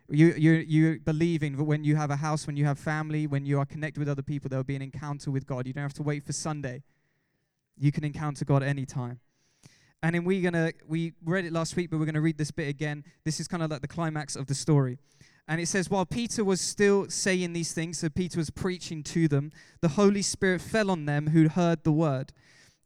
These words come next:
And the believers from among the circumcised who had come with Peter were amazed because the gift of the Holy Spirit was poured out even on the Gentiles. For they were hearing them speak in tongues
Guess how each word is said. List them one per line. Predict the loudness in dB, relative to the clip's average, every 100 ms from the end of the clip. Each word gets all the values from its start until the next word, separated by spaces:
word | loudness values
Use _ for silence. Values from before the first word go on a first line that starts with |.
| -2
And | -2 0
the | 0
believers | 2 4 4 4 2 2
from | 2 2
among | 0 -2 -2
the |
circumcised | -2 0 0 -2 -6 -2 0 2
who | 0
had | 0
come | -4 0
with | -2
Peter | 0 -2 0 0
were | 2 2 2
amazed | -2 -2 -2 0 -2 -4 -10 -16 _ _ _ _ 0
because | 2 6 6 6
the | 2
gift | 2 0 2 2 -4 0
of | 2 4
the | 2
Holy | 2 6 8 6 2
Spirit | -2 2 4 4 4
was | 0
poured | 0 4 6 6
out | 4 0 -2
even | -2 -2 2 0 2
on | 0 0 0
the | -2
Gentiles. | 2 2 2 -2 -2 -2 -8 -14 -20 _ _ -20 -10
For | 0 2
they | 6
were | 6 6
hearing | 4 4 6 4 2
them | 0 0
speak | -2 -4 -2 -2 -2 -6
in | -6 -6
tongues | -4 -2 -2 -2 -8